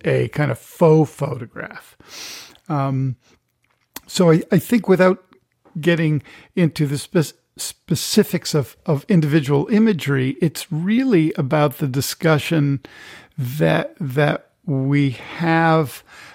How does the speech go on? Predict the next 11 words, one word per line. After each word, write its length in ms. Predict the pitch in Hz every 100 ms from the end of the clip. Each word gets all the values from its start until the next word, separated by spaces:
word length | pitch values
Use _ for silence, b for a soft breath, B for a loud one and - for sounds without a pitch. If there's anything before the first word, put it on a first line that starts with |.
| B
uh, 100 | 160 -
it, 300 | 196 190 135
both 260 | 165 170 -
internally, 1080 | 190 135 - - 202 190 185 151 143 135 B B B B -
um, 400 | 147 135 135 - -
and 300 | 151 147 131
how 220 | 165 151
we 220 | 143 139
kind 220 | - 143
of 100 | 123
observe, 600 | 127 113 117 156 175 165